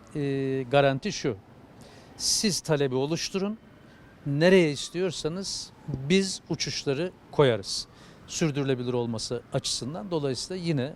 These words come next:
buradan da tüm Ankaralı hemşehrilerimize de buradan ben bu mesajı da iletmiş olayım. Havalimanı metrosu büyük şehrin yapması gereken, e, bir boyutta idi, bir konu idi. E, büyük şehir sorumluluğu alıp,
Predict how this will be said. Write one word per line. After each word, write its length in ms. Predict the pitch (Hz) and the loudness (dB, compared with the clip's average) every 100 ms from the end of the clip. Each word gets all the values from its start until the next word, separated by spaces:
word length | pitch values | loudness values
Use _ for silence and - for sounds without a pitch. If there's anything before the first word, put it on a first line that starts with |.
| 170 | -8
buradan 360 | 160 131 123 131 | -2 -2 -2 -4
da 60 | |
tüm 260 | 156 220 165 | -4 -2 0
Ankaralı 420 | 131 123 120 120 | -2 -2 -2 -2
hemşehrilerimize 800 | 117 104 123 113 117 113 117 175 | -4 -4 -4 -4 -4 -6 -6 -6
de 120 | 175 - - - - | -6 -8 -14 -16 -2
buradan 300 | 160 135 131 | 0 2 0
ben 160 | 135 | -2
bu 60 | 156 | -2
mesajı 460 | 147 - 127 107 131 | -2 -2 -4 -4 -6
da 160 | 190 - - - - - | -6 -6 -18 -20 -20 -4
iletmiş 480 | 185 151 - 156 - | 6 6 6 0 0
olayım. 380 | 135 120 131 208 - - - - | 0 0 -4 -6 -14 -20 -18 0
Havalimanı 720 | 143 143 156 139 131 131 123 | 4 6 6 4 2 0 -2
metrosu 680 | 139 139 147 - 120 - 247 214 | -2 0 0 -2 -6 -6 -8 -6
büyük 180 | 180 196 | -4 -4
şehrin 340 | - 160 151 147 | 0 2 2 0
yapması 400 | 135 - 127 131 | -2 -2 -6 -2
gereken, 500 | 127 123 139 131 113 131 | -2 -2 -2 -2 -4 -4
e, 340 | 127 117 110 | -2 -2 -4
bir 180 | 123 117 | -6 -4
boyutta 540 | 120 113 - - 123 110 | -2 -2 -6 0 0 2
idi, 280 | 135 110 151 | -4 -6 -6
bir 100 | 143 | -6
konu 300 | - 131 131 | 0 0 2
idi. 340 | 127 113 151 226 - - - - 175 | -2 -6 -8 -10 -18 -20 -20 -10 -6
E, 120 | 160 | -4
büyük 160 | 180 | -4
şehir 200 | - 156 | 0 -2
sorumluluğu 500 | 143 - 147 147 143 | 0 -2 -4 -4 -2
alıp, 180 | 139 135 | -2 -2